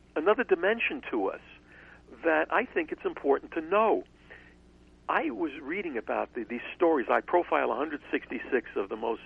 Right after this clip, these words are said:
notable Jewish boxers in my book. And I was always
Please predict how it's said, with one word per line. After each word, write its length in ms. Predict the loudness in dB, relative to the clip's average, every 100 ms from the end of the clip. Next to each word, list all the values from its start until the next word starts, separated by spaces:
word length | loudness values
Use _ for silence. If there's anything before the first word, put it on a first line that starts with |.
| -8
notable 400 | 2 2 2 -6
Jewish 300 | -8 -6 -6 0
boxers 520 | 2 2 -2 -12 -10
in 140 | -10 -8
my 160 | -10
book. 440 | -2 2 2 0 -20 -20 -20 -20 -20 -20 -20 -20 -20 -4
And 200 | -2 0
I 120 | -2
was 140 | -2 -4
always 200 | 0